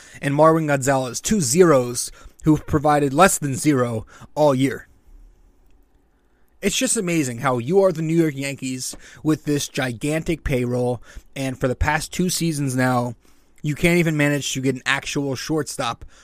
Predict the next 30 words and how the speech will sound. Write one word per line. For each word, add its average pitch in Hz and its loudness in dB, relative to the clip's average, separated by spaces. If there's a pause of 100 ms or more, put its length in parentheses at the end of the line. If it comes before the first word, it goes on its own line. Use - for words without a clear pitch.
(140)
to - -4
play - -2
shortstop. - -10
It's - -12 (140)
absolutely 165 4
astonishing. 131 -4 (300)
And 208 0 (120)
you 180 -2
can 196 -2
say 190 0
the 180 0
same 165 -6
for 147 -4
left 143 -4
field, 131 -8
too. - -10 (320)
You 127 -8
know, 135 0
I 143 0
like 170 2
Cabrera. 151 4 (100)
I 143 -6
think 151 -6
Oswaldo 143 -2 (340)
Cabrera 135 2
has 135 -2
done 139 2
a 135 -2
nice 143 0
job. 160 -2